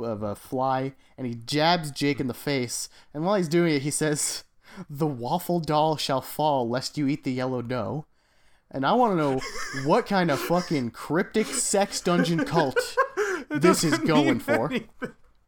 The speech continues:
Speaker 2: That doesn't mean anything,
Speaker 1: I know
Speaker 2: man.
Speaker 1: it doesn't, but it's scary.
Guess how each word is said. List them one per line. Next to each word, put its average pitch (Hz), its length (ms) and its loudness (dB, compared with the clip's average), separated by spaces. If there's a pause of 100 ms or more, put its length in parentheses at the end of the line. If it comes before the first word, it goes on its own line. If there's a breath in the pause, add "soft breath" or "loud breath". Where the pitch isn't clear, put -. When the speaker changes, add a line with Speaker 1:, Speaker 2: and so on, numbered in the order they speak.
(520 loud breath)
Speaker 2:
That 196 120 -10
doesn't 185 300 -6
mean 151 240 -6
anything, 117 480 -6
Speaker 1:
I 170 120 6
know 165 300 4
Speaker 2:
man. 160 80 4
Speaker 1:
it 101 60 -10
doesn't, 113 320 -2 (120)
but 143 100 2
it's 104 160 -2
scary. 156 480 0